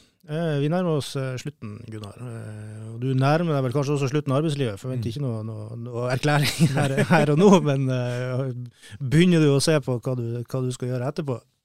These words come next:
Speaker 2: Ja, det, det der er et vanskelig spørsmål. Nå er det jo sånn som du sa, jeg skal ikke være en erklæring. Som børsnotert selskap, så, så er det styret som skal føre først når jeg har gjort mine tanker. <laughs>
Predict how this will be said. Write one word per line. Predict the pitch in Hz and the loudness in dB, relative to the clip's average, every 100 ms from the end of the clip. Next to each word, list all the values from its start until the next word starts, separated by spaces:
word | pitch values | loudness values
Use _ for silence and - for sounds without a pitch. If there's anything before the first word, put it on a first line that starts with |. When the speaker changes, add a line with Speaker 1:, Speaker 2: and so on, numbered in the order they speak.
| _ _ _ _ _ _ _ _ 113 | _ _ _ _ _ _ _ _ -2
Speaker 2:
Ja, | 113 131 | 2 4
det, | 131 127 | 4 4
det | 127 | 4
der | 139 151 | 2 0
er | 117 113 | -2 -8
et | 98 | -4
vanskelig | 113 - 95 - | -4 -2 -6 -4
spørsmål. | 95 92 87 | -4 -4 -4
Nå | 117 131 | 2 2
er | 135 | 2
det | 123 | -2
jo | |
sånn | - 113 | -6 -8
som | 107 101 | -6 -4
du | 95 | -2
sa, | 110 | -2
jeg | 98 | -2
skal | - 101 | -4 -6
ikke | 107 | -4
være | 101 90 | -4 -4
en | 87 | -4
erklæring. | 110 104 82 | -2 -2 -4
Som | - 101 | -4 -2
børsnotert | 110 123 139 117 87 | 0 2 0 0 -2
selskap, | - 107 - 95 - | -2 -4 -6 -8 -4
så, | 104 101 - - | -4 -6 -12 -18
så | - 117 | -2 -2
er | |
det | 104 | -2
styret | - 131 120 | -2 0 0
som | 90 | -2
skal | 95 | -6
føre | - 98 82 | -4 -2 -4
først | 87 113 - | -4 -6 -6
når | 92 | -8
jeg | 95 98 | -6 -4
har | |
gjort | 101 101 | -6 -8
mine | 101 | -8
tanker. | 120 110 107 | -8 -6 -8
<laughs> | - | -8